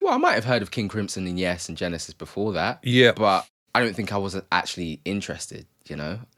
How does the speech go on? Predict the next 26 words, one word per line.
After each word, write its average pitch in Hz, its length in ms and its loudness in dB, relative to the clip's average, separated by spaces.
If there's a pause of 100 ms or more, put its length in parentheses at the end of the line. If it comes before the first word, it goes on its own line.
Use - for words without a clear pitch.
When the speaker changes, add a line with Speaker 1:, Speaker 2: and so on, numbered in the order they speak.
Speaker 1:
I - 80 -8
think 82 180 -6
I 80 160 -2
was 80 120 -8
in 78 120 -8
a - 20 -10
headspace 78 520 -6
where 78 380 -8 (540)
I 80 80 -2
listened 78 280 -6
to 82 100 -8
a - 40 -8
particular - 440 -10
type 71 240 -10
of 76 60 -14
music 71 520 -12 (380)
and 90 160 2
I 80 80 0
liked 98 600 0 (180)
other 98 200 2
things, 107 440 0
but - 180 -2
I 78 80 2
would 82 200 -4
never 82 420 -6
really 78 420 -6